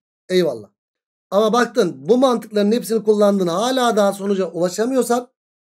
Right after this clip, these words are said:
bir de küçük açıya hani özel dik çizmeyle daha doğrusu özel üçgen oluşturamadığın zaman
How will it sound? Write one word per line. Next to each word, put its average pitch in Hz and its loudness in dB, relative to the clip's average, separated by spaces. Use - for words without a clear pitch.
bir 240 -4
de 262 -4
küçük 240 -8
açıya 202 0
hani 196 2
özel 175 0
dik 262 -4
çizmeyle 240 0
daha 196 2
doğrusu 180 -4
özel 196 -6
üçgen 220 -4
oluşturamadığın 208 0
zaman 240 0